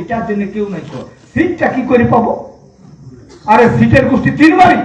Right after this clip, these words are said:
লড়াই কর। তোর কি হচ্ছে? আজ নদীর বালি, বনের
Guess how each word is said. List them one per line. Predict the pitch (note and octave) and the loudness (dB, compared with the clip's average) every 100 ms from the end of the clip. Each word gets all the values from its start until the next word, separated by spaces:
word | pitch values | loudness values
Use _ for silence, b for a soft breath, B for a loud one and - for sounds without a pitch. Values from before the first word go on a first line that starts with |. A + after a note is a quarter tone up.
| - - - _ _ _ _ _ _ _ _ _ _ _ _ _ - | -6 -18 -20 _ _ _ _ _ _ _ _ _ _ _ _ _ -6
লড়াই | D3 D#4+ G4+ G#4+ | 2 4 6 4
কর। | G#4 F4+ - - - - _ _ _ _ - | 4 2 2 -4 -14 -20 _ _ _ _ -2
তোর | D#4+ - | -2 0
কি | F4 E4+ | 2 2
হচ্ছে? | E4 D#4+ A#3+ - - - _ _ _ _ _ - | 4 2 2 -4 -14 -20 _ _ _ _ _ -4
আজ | B3+ D#4+ F#4 - - - - _ _ _ _ _ | 2 4 4 0 -12 -20 -20 _ _ _ _ _
নদীর | C#3+ A#3 D4 D#4 D4 C#4 | -6 -2 0 2 2 0
বালি, | A#3 D#4 F#4+ F4+ A3+ - - - _ _ _ _ _ _ _ _ - | 2 2 4 4 2 -4 -14 -20 _ _ _ _ _ _ _ _ -10
বনের | A3+ D#4 E4 | -2 0 2